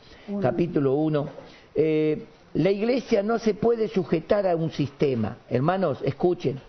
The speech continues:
Speaker 2: La iglesia no puede sujetarse a un sistema. La iglesia no puede culturalizar con el mundo, no puede. El mundo tiene que ser culti-, cul-,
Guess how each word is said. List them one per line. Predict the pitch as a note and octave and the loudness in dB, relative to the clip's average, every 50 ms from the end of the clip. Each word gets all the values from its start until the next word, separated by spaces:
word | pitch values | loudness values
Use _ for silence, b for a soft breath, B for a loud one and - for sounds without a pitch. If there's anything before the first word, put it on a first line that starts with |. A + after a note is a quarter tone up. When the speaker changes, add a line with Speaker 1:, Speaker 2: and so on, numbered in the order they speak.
| B B B B B B B B B B | B B B B B B B B B B
Speaker 2:
La | - C#3+ - | 0 2 2
iglesia | G3+ G#3 F#3 G#3+ A#3 B3 B3 - - A3+ A3 G#3 G3 | 2 2 2 2 2 0 0 -2 0 0 2 2 2
no | F#3+ G3+ G#3+ A3 G#3+ | 2 2 0 0 -2
puede | - - G#3+ A#3 A#3 A#3+ A#3+ A#3+ A#3 A#3 A#3 G#3 | 0 2 2 4 4 2 2 2 2 0 0 0
sujetarse | - - F3 - - - - - - G#3+ G#3+ G#3+ G#3 F3+ - G3 G3+ G3 - - | -2 -2 0 0 0 -2 0 0 0 0 0 0 -2 -2 -2 0 0 0 0 0
a | D3+ D#3 | 0 0
un | E3 F#3 G#3 G#3+ G#3+ A#3 A#3+ - | 2 2 2 0 0 -2 -4 -8
sistema. | - - - F#3 - - - - - A3 G#3 F3 C#3 - - - - B B B B B B B B - | -6 -4 -2 -2 -2 -4 -2 0 0 2 2 0 -2 -4 -6 -8 -12 B B B B B B B B 0
La | C#3 D#3+ | 2 2
iglesia | F3 F#3 F3+ G3+ A3+ A#3+ B3 A#3+ - A3 A#3 G#3+ G3+ | 2 2 2 2 2 2 0 -2 -2 0 0 0 0
no | F#3+ G3 G#3 A3 G#3+ F#3+ | 0 0 0 0 -2 -2
puede | - - A3 A#3+ A#3+ A#3+ A3+ A3 A3 G#3+ - - - | 0 2 2 4 2 2 2 2 0 0 -4 -8 -4
culturalizar | - G#3+ A#3 A#3 A#3 G3+ - - G#3 G3 F#3+ F#3+ G3 G3+ G#3 G#3+ G#3 G3 F#3+ - - - A3+ A3 A3 - - | -2 0 0 0 0 -2 -2 -2 0 0 2 2 2 2 0 0 0 -2 -4 -2 0 0 0 0 0 -2 0
con | - G#3 G#3+ G#3 | 0 0 2 2
el | G#3 G#3 G#3 | 2 2 2
mundo, | G3+ A3 C4 C#4 C#4 C4 G3+ E3 C3 A2+ A#2 | 2 2 2 2 2 0 0 0 0 0 0
no | C#3 F3+ G#3+ G#3 - | 2 0 0 0 0
puede. | - A#3 C4 C4+ C4 A#3+ F#3 C#3+ A2 B B B B B B B B _ | 0 2 2 2 2 0 0 -2 -4 B B B B B B B B _
El | - F#3 G3 G3 G3 | 0 2 2 2 2
mundo | G3+ A#3 C4+ D4 D#4 D#4 D#4+ D#4 C#4 A3+ G3 E3+ F#3+ G3 G3 - | 0 0 2 2 2 2 2 0 0 2 2 2 2 2 0 -2
tiene | G3 G#3 A3+ A3+ A#3 A#3 A3+ | -2 -2 0 2 0 0 0
que | A#3 - G3 G3 | 0 0 0 0
ser | F3+ - - A#3 A#3+ A3+ - - - - | 0 0 0 2 2 0 -2 -8 -12 -4
culti-, | - - B3 B3+ B3+ B3 G#3+ G3+ - - - A3 G#3+ G#3+ G#3+ G#3+ - - | -2 0 0 0 0 -2 -2 -4 -8 -4 -2 0 0 0 0 -4 -8 -6
cul-, | - F3+ G#3 G#3+ G#3+ G#3+ G#3 G#3 G3 G3+ | -2 0 0 2 0 0 0 0 -2 -4